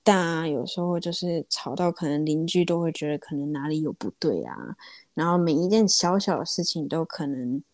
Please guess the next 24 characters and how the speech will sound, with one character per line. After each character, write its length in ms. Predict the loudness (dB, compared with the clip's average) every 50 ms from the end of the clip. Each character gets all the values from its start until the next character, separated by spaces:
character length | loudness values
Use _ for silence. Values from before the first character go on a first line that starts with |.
| _ _ _ _ _ _
爆 200 | 2 2 2 2
发。 480 | -2 -4 -8 -8 -8 -8 -8 -10 -12 -14 _ _ _ 2
当 280 | 4 6 8 10 8 8
时 300 | 8 4 0 0 0 -2
真 420 | 2 4 4 6 6 6 4 4 2
的 380 | 0 0 2 0 -2 -4 -6 _ -16 -20 -20 -20 _ _ _ _ _ _ 4
医 240 | 6 8 8 8 8
生 260 | 8 8 6 6 6 4
觉 220 | 4 2 -2 -2 0
得 360 | 0 0 0 0 -4 -6 -8 _ _ _ _ _ _ _ _ _
来 260 | -12 -8 -6 -6 -6 -6
看 200 | -4 0 2 2 2
医 140 | 2 -2
生 300 | -2 -2 0 0 -2 -2
吧， 240 | -2 -2 -4 -4 -6 _ _ _ _ _ _ _ _
是 180 | -6 0 2 2
因 140 | 4 4 4
为 60 | 2
我 100 | 2 0
跟 240 | 0 -2 -2 -2 -4
他 160 | -4 -6 -4
哭 400 | -4 -2 2 4 4 4 4 4
着 160 | 4 2 0
说， 420 | 0 -2 -2 0 0 0 0 -2